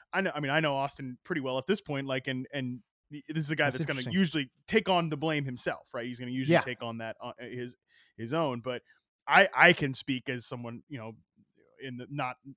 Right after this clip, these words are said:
Speaker 1: that's not in, involved in the process or whatever, that there are a lot of problems with the run game that aren't just Austin Eckler or whatever, but he has been pretty hard on himself from that, um, standpoint that the, the run game hasn't been good, and he is the face of the run game as the running back.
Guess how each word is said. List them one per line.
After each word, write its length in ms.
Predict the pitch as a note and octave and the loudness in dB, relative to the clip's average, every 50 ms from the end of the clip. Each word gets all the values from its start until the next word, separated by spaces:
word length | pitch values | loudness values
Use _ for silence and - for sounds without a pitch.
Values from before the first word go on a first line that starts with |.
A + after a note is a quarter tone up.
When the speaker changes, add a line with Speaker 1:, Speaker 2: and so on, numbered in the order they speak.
| _ C#3+ | _ -14
Speaker 1:
that's 240 | C3+ C3 - - - | -12 -12 -12 -6 -2
not 220 | E3 F3 F3+ D#3 | 0 0 2 0
in, 220 | C#3+ C3 C3 C3+ - | -2 -2 -4 -6 -8
involved 380 | C#3 C3 A#2+ D#3+ F3+ F#3 D3+ D3+ | -10 -6 0 2 2 2 2 0
in 60 | B2 | -6
the 60 | B2 | -8
process 520 | - - C#3 A#2+ A#2+ - - C3+ B2+ - | -8 -6 -6 -6 -6 -8 -10 -12 -14 -14
or 40 | C3+ | -12
whatever, 300 | B2 B2 B2 B2 B2+ C#3+ | -10 -10 -8 -8 -8 -8
that 140 | C#3 C#3 C3+ | -8 -6 -2
there 120 | F#3 G3 G3+ | 2 4 6
are 60 | F#3 | 6
a 60 | E3+ | 8
lot 160 | E3+ E3+ D#3+ | 8 8 6
of 100 | D3+ - | 6 4
problems 300 | - E3 D#3 D3+ D3 C#3 | 2 2 2 2 2 0
with 100 | C3 C#3 | -4 -4
the 100 | - C#3 | -6 -4
run 200 | C3+ C3+ C3+ C3 | -2 -2 -2 -2
game 140 | B2+ C3 B2+ | -2 -4 -4
that 100 | C3 - - | -6 -6 -2
aren't 240 | D#3+ G3+ A#3+ G3+ F3 | 0 0 0 0 -4
just 200 | - C#3 - - - | -10 -12 -12 -10 -10
Austin 320 | B2 B2 B2 - C#3 B2+ | -8 -8 -10 -10 -8 -8
Eckler 260 | B2 A#2+ - C3+ B2+ | -8 -8 -6 -8 -8
or 80 | A#2+ A#2+ | -6 -6
whatever, 340 | B2+ C#3 D#3+ E3+ D#3 C#3+ C3 | -4 -2 0 0 0 -2 -2
but 220 | - C3+ C3 C3 - - - - - - - - | -4 -4 -6 -6 -8 -14 -20 -20 -20 -20 -18 -6
he 160 | - F#3+ A#3 B3 | -2 2 4 4
has 100 | G#3+ D3+ | 4 6
been 140 | F3 F3+ E3 | 4 0 2
pretty 200 | D#3+ F3 F3 E3+ | 2 2 2 4
hard 220 | D#3+ F3 G#3 G#3 | 6 8 8 6
on 80 | F3+ D#3+ | 6 4
himself 360 | D#3 D3 - E3 D#3 D3 - | 0 -2 -2 0 -2 -2 -2
from 160 | - D3 D3+ | -4 -4 -2
that, 220 | D#3 D#3 D3 D3 - _ - | 0 0 0 -2 -4 _ -4
um, 520 | D3 C#3+ C3+ C3 B2+ B2 B2 B2+ B2+ B2 _ | -2 0 0 0 -2 -4 -6 -10 -12 -14 _
standpoint 600 | - - F#3 G3 A#3 B3 - - E3 D3+ D3 - | -10 -6 -4 -2 -2 -2 -4 -4 -4 -4 -4 -4
that 160 | D3+ C3+ - | -6 -6 -4
the, 320 | - C#3+ C#3 C3+ C3 C3 - _ _ _ - | -4 -4 -2 -4 -4 -6 -10 _ _ _ -10
the 80 | D3 C#3 | -8 -2
run 240 | C3+ D3+ E3+ F3+ E3 | 2 2 2 4 2
game 180 | E3 D#3+ D3+ | 2 0 2
hasn't 340 | D3+ D#3 D3+ C#3+ D3 C#3+ - | 2 2 0 0 -2 -6 -4
been 160 | D3 C#3+ C#3 B2 | -2 -4 -2 0
good, 220 | E3 F3 F3 D3+ | 0 2 2 2
and 120 | C#3 C#3+ | 0 -2
he 180 | C#3 D#3 D#3 D3 | -4 -2 -2 -2
is 140 | D3 C3+ A#2+ | -2 -2 -4
the 100 | C#3 - | -10 -6
face 300 | - D3+ C#3+ C3+ - - | -4 -2 -2 -2 -4 -6
of 80 | C3 | -8
the 80 | B2+ B2+ | -6 -4
run 200 | C3 C#3 C#3 C#3 | -2 -2 -2 -2
game 220 | B2+ B2+ B2+ B2+ | -4 -4 -4 -4
as 120 | C3 B2+ A#2+ | -4 -6 -6
the 80 | B2+ | -6
running 280 | B2+ D3+ F3+ G3 F3 C3 | -4 -2 -2 -2 -2 -4
back. 320 | C3 A#2+ A#2+ B2 - _ | -4 -6 -6 -8 -10 _